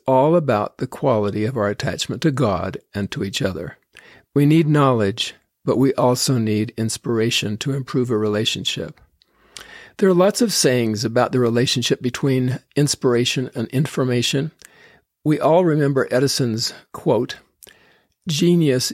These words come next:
is one percent inspiration and ninety-nine percent perspiration." This thought says to me that if we want to receive inspiration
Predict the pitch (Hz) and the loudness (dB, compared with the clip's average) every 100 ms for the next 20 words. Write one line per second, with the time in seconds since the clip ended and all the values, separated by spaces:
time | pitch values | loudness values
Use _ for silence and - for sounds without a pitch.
0 | - 131 120 123 160 170 165 - 156 147 | -2 -2 0 0 0 0 -2 0 0 -2
1 | - - - 170 180 - 120 98 85 - | -6 -14 0 2 2 0 0 0 0 -4
2 | 95 113 - - _ _ - 120 127 131 | -8 -10 -14 -20 _ _ -2 0 2 2
3 | 143 135 113 113 - 107 - 107 107 - | 2 2 2 0 -2 -4 -2 -2 -4 -14
4 | _ - 160 143 - - 50 - - 143 | _ -2 0 0 -2 -6 -6 -6 -8 -10
5 | _ _ _ - - - - - _ _ | _ _ _ -20 -20 -20 -20 -20 _ _
6 | _ _ _ 190 214 - - 147 113 131 | _ _ _ 0 0 0 2 2 2 0
7 | - - 165 147 - 143 131 131 123 - | -6 0 0 0 0 0 2 2 0 0
8 | - - 151 107 104 - 135 127 - 147 | -4 0 0 2 -2 0 0 0 0 0
9 | 135 - 160 160 - 107 80 - 113 | 0 -2 0 0 0 -2 -2 -2 -6